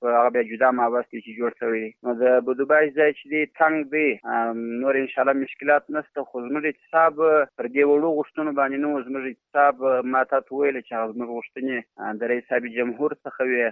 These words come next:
یا د، د هغه لوړ رتبه مسؤلینو څخه وې. دلته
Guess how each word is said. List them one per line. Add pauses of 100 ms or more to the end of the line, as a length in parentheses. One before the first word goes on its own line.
(220)
یا (100)
د، (260)
د (640)
هغه (240)
لوړ
رتبه
مسؤلینو
څخه
وې. (260)
دلته